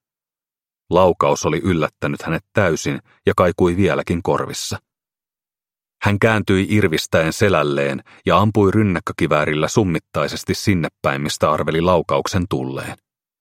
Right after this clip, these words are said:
Kaukana kajastavan tulen suoman valon avulla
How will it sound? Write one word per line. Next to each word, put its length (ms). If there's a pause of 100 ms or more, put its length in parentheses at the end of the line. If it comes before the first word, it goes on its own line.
(760)
Kaukana 400
kajastavan 540
tulen 260
suoman 380
valon 320
avulla 460